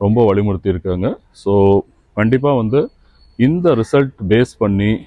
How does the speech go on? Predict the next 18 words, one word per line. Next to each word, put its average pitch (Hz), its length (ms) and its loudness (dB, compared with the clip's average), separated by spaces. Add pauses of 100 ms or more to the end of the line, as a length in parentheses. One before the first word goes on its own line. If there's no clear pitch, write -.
(140)
விஜய்க்கு 110 400 0
வந்து 95 200 -4 (100)
பெரிய 165 320 2 (160)
சக்சஸ் 135 380 -4
வந்து 110 220 -2
இந்த 113 200 0
எலெக்ஷன்ல 101 480 -2
வரலாம். 92 460 0 (640)
இதனால 107 380 0
யாரெல்லாம், 120 480 0
என்னென்ன 117 380 -2
உண்மைகள் 123 500 2
வெளிவரும்ன்றதை 104 800 -2
நம்ம 104 240 -10
வந்து 90 200 -12
வெயிட் 92 220 -6
பண்ணி 92 180 -12
பார்க்கணும். 92 460 -10